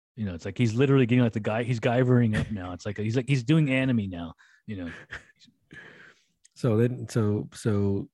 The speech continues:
Speaker 2: Spectre takes over, and I guess is able to turn into Moon Knight.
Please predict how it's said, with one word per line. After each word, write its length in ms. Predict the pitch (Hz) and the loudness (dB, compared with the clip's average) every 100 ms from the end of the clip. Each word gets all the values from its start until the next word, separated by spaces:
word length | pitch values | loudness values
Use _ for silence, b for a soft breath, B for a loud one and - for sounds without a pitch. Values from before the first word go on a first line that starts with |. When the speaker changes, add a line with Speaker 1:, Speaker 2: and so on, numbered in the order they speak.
| _ | _
Speaker 2:
Spectre 440 | - 156 160 180 | -6 -2 -2 -2
takes 280 | 147 151 - | 0 0 2
over, 420 | 131 135 135 135 | 2 4 2 0
and 220 | 107 101 | -2 -4
I 40 | 98 | -4
guess 300 | 110 113 - | -2 -4 -4
is 220 | 92 - | -10 -6
able 220 | 107 104 104 | -4 0 0
to 220 | 107 92 | 0 -2
turn 280 | - 113 101 | 0 -2 -2
into 240 | 101 107 | -4 -4
Moon 320 | 90 123 139 | 0 2 2
Knight. 340 | 95 82 80 | 2 -2 -4